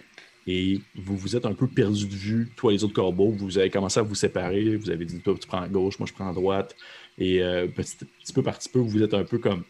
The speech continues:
égarés, tous et chacun dans cette, euh, cette grande, euh, vallée boueuse et brumeuse.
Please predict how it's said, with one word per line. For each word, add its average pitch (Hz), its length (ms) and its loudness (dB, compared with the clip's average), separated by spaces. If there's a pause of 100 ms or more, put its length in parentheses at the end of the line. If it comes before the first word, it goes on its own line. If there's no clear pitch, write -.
(120)
égarés, 101 720 0 (260)
tous 117 200 -4
et 107 40 0
chacun 110 420 -4
dans 98 280 -4
cette, - 400 -10
euh, 85 140 -6 (680)
cette - 320 -10
grande, 101 420 0
euh, 82 260 -8 (460)
vallée 90 240 -10
boueuse 92 680 -6
et 82 160 -4 (340)
brumeuse. - 880 -6